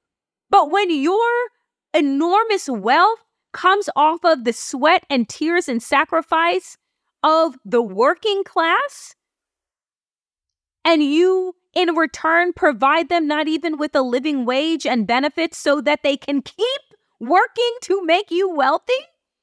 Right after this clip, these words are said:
because your greed has just gotten, has just taken over, is ridiculous to me. And so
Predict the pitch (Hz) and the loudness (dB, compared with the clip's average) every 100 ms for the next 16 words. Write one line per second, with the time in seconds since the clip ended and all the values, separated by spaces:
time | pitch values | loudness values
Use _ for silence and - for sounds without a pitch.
0 | _ _ 381 - 392 330 381 320 220 254 | _ _ -2 0 0 0 -2 -2 -6 -4
1 | 320 392 480 494 494 - _ - 349 320 | -2 -2 -4 -6 -8 -10 _ -2 -2 -2
2 | - 370 - 214 - 349 302 349 349 _ | -2 -4 -4 -4 2 2 2 -6 -6 _
3 | _ _ _ - 349 311 381 - - 370 | _ _ _ 0 0 2 -2 -4 -4 -2
4 | 415 320 - 269 277 403 - - _ _ | 0 -2 0 -2 0 -4 -4 -8 _ _
5 | _ _ _ _ _ _ _ _ _ _ | _ _ _ _ _ _ _ _ _ _
6 | 453 440 427 440 508 440 403 254 202 - | -2 0 -2 0 -2 0 0 0 -2 -6
7 | - 190 151 - - _ _ _ _ _ | -6 -4 -6 -10 -20 _ _ _ _ _
8 | _ _ _ _ _ - 381 - 453 415 | _ _ _ _ _ -2 -2 0 0 2
9 | 370 | 0